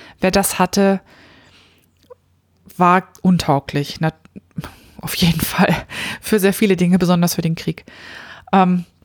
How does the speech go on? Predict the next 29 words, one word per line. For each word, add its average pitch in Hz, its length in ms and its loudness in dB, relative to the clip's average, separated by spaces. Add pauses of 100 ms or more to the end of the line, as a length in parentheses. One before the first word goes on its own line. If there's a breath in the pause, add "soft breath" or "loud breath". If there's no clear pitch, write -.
(300)
und 196 160 2
um 196 120 4
diese 233 240 4
verletzten - 540 0
Heimkehrer 202 480 2
wieder 185 240 4
in 180 80 2
ein 180 160 4
Leben 202 260 2
ohne 233 300 0
Krieg - 340 -6
und 175 140 0
ohne 190 220 2
Krankenhaus 196 580 0
entlassen 196 460 0
zu 226 140 -6
können, 165 420 0
mussten 226 440 0
jetzt 214 220 2
in 196 100 2
der 190 140 4
Rehabilitation 185 800 2
vor - 160 0
allen 190 180 2
Dingen 185 200 0
zwei 180 240 2
Baustellen 170 480 0
angegangen 175 500 0
werden. 160 300 0